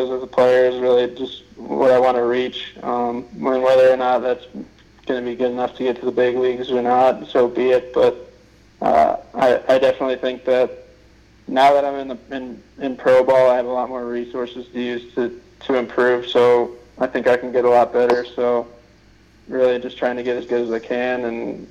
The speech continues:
you know, if the big league things works, works out, it, great. But, um, yeah, just trying,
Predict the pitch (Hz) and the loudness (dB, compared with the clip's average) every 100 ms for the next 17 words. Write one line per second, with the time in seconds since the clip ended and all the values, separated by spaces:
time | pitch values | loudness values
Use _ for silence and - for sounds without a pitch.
0 | - - - - 131 120 120 117 120 - | -10 -8 -8 -4 -2 0 0 0 -4 0
1 | 120 117 - 127 117 123 120 123 - - | 0 -2 -2 -2 2 4 4 4 -2 -20
2 | - 131 - - - - - - 131 143 | -10 -10 -10 -20 -20 -16 -6 2 2 2
3 | 139 - 120 117 - - _ _ _ _ | -2 0 2 2 -4 -20 _ _ _ _
4 | - 127 120 - - 127 120 127 - 120 | -8 -4 -4 -6 -4 0 0 -2 -2 -2
5 | 117 | -2